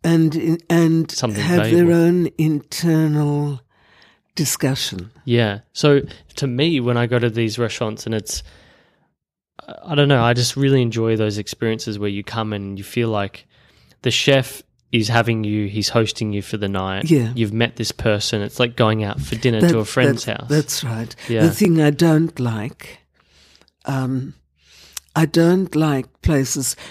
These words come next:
Speaker 1: where you can't have a conversation because every course there is a way to say,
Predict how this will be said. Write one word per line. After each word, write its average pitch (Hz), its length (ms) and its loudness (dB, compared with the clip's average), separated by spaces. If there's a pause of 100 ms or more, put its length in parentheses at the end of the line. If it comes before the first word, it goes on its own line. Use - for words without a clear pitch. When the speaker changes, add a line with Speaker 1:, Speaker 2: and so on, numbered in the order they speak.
(160)
Speaker 1:
where 143 200 2
you 131 380 0
can't 147 420 -2
have 147 140 -4
a - 20 -8
conversation 143 840 -2
because 151 300 -2
every 196 380 4
course - 680 -2
there 170 240 4
is 165 160 2
a 170 80 0
way 160 200 0
to 165 120 -6
say, 160 240 -2